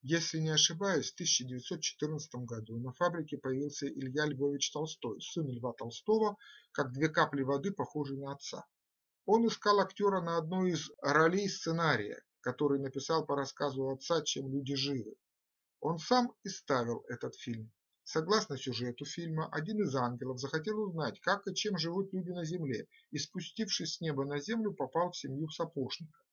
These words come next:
Все актёры у Толстого были уже подобраны, ему нужен был только ангел.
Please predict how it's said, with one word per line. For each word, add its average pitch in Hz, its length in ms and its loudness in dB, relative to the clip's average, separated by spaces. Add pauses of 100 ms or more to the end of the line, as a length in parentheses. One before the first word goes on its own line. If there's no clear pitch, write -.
(380)
Все 208 320 2
актёры 190 380 2
у 170 100 0
Толстого 165 500 0
были 160 200 0
уже 165 240 0
подобраны, 135 680 0
ему 160 240 -2
нужен 180 320 0
был 156 200 0
только 202 460 -2
ангел. 110 480 -2